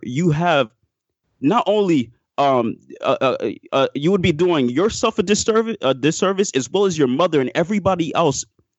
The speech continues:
a huge disservice if you took your freedom lightly and you did not do anything with it. Same thing after, uh, blacks and, and my,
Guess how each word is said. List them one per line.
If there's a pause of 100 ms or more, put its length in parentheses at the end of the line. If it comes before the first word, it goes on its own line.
(240)
a
huge
disservice
if
you
took
your
freedom
lightly
and
you
did
not
do
anything
with
it. (160)
Same
thing
after,
uh,
blacks
and,
and
my,